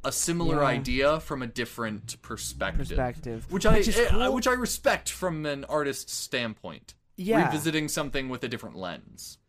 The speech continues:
Speaker 2: Yeah, I actually think that would be, I've thought this for a long time, I just think it's hard to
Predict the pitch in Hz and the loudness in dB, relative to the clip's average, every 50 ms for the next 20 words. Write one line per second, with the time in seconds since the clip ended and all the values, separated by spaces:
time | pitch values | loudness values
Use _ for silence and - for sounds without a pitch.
0 | _ _ _ _ _ - 160 220 220 160 107 156 190 220 220 - 277 - - 262 | _ _ _ _ _ -4 0 0 2 2 2 2 0 0 0 -2 -2 -2 -2 -2
1 | 214 240 196 165 190 165 190 185 185 - - _ _ 190 190 - - 175 196 185 | -2 0 0 0 0 0 2 2 2 0 -2 _ _ -10 -6 -2 0 0 0 0
2 | - - - 190 180 175 - - - 160 - - - - 147 139 139 147 160 160 | -2 0 2 2 2 0 0 0 0 0 0 0 -2 0 0 2 2 2 0 2
3 | 156 160 143 143 131 135 139 139 139 - - 143 135 139 135 - - - 139 135 | 2 2 2 2 0 -2 -2 -4 0 2 2 4 4 2 4 4 4 4 4 0
4 | 127 135 123 120 | -2 -4 -6 -6